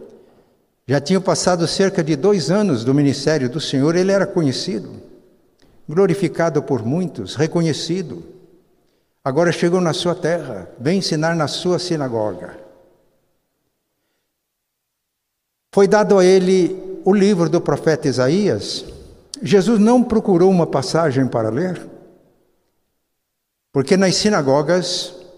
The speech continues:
todos os sábados, era feita a leitura da lei,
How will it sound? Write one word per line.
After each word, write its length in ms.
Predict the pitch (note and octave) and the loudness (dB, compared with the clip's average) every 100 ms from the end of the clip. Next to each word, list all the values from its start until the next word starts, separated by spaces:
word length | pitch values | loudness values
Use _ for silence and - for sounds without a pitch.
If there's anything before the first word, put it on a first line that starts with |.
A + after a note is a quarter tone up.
| - _ _ _ _ | -20 _ _ _ _
todos 360 | - G#3 F3 D3+ | 2 2 2 0
os 180 | F3 - | -2 -2
sábados, 720 | D#3 D#3 D#3+ D#3 D#3 - - - - _ _ _ _ _ _ _ _ _ | 0 0 -2 -2 -6 -6 -12 -16 -20 _ _ _ _ _ _ _ _ _
era 200 | D#3 E3 | 2 2
feita 340 | - F#3 F3+ | 2 0 2
a 20 | |
leitura 500 | E3 E3 - G3+ G#3 | 2 2 0 0 2
da 100 | D3 | 2
lei, 320 | C#3 D3 G#3 | 2 4 2